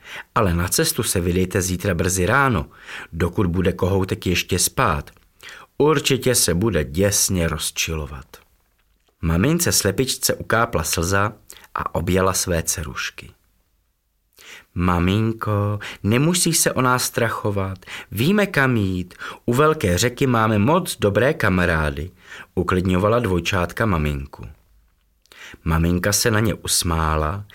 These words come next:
a šla připravovat věci na cestu. Ovšem tajně, aby se to nafoukaný kohoutek nedozvěděl.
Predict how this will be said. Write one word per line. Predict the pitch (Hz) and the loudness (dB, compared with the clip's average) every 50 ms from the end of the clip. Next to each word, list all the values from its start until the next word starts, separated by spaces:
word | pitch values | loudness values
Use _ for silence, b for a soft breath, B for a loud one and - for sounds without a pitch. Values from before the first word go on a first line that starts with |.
| B B B B B | B B B B B
a | - 90 | -4 -2
šla | - - - 85 76 | 0 0 0 -2 -2
připravovat | - - - - - 107 107 117 123 113 107 104 | -4 -4 -4 -4 -2 0 2 2 2 2 2 0
věci | 98 87 85 82 80 - - 104 | 0 0 0 0 0 -2 -2 -2
na | 92 76 | -2 -2
cestu. | 76 - - 69 - - - - - - 60 76 - _ _ _ _ _ - - | -4 -6 -6 -6 -4 -4 -4 -6 -8 -12 -14 -16 -18 _ _ _ _ _ -20 -14
Ovšem | - - 80 - - - 78 73 73 | -10 -10 -6 -4 -2 -2 -2 -2 -4
tajně, | 69 - 82 98 131 139 123 90 71 64 - B B B B B B B B B B B _ | -4 -2 0 0 2 2 0 -2 -2 -6 -10 B B B B B B B B B B B _
aby | - 90 117 123 151 | -4 -2 0 0 0
se | 151 - 156 | 0 0 -2
to | 143 - 87 78 | 0 0 -2 0
nafoukaný | 78 82 90 - - 135 131 127 - 123 110 92 80 78 | 0 -2 -2 -2 -2 -2 -2 0 0 0 0 0 -2 -2
kohoutek | - - 82 90 90 85 87 - - 92 - - | -2 -2 -2 0 -2 -2 -4 -4 -6 -6 -6 -6
nedozvěděl. | 73 78 80 - 80 73 71 71 69 69 65 - - 64 53 50 - - | -6 -6 -6 -4 -4 -6 -6 -6 -8 -10 -10 -10 -12 -14 -16 -16 -18 -20